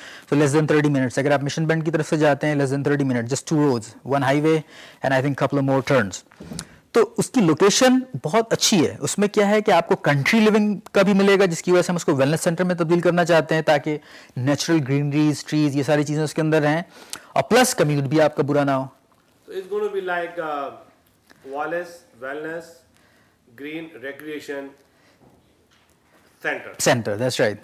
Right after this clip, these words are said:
Speaker 1: Wallace Wellness Green Recreational Center, that's a very good name.
Speaker 2: Yeah. तो इसमें स्विमिंग पूल, इसमें बास्केटबॉल,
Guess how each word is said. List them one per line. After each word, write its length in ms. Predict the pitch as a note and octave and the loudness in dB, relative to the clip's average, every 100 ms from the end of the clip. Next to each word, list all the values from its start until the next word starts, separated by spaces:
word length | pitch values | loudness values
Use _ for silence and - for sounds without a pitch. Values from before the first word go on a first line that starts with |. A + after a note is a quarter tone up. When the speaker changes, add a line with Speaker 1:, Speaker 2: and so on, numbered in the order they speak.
| C3 | 0
Speaker 1:
Wallace 380 | B2+ C#3+ D3+ | 2 2 2
Wellness 360 | D3 C#3 C#3+ B2 | 2 2 0 -2
Green 220 | A#2+ C#3 | -2 0
Recreational 360 | B2 C3 B2 C3+ | -2 -2 -2 -2
Center, 280 | C3 B2+ C3+ | -2 0 0
that's 180 | B2+ | 2
a 60 | C3 | 0
very 180 | B2 B2 | 0 0
good 180 | B2+ A#2+ | -2 -2
name. 260 | B2 C#3+ - | -4 -6 -8
Speaker 2:
Yeah. 260 | D#3 C#3 - - - - | -12 -10 -12 -20 -20 -16
तो 60 | |
इसमें 460 | E3 E3+ F3+ F3+ E3 | -14 -8 -6 -6 -8
स्विमिंग 400 | - E3 F3 E3 D#3+ | -12 -10 -10 -10 -10
पूल, 280 | D3+ D3 C#3+ _ - - _ - C#3+ | -8 -8 -12 _ -20 -20 _ -16 -16
इसमें 1300 | D3 D#3 D3 C#3+ C#3+ C#3 C#3 C3+ C3+ C3 B2 A#2+ A#2 | -10 -8 -6 -6 -6 -6 -6 -6 -6 -6 -10 -14 -12
बास्केटबॉल, 720 | C#3 C#3 E3 C#3+ C#3+ C3+ C#3 | -12 -12 -16 -12 -10 -8 -10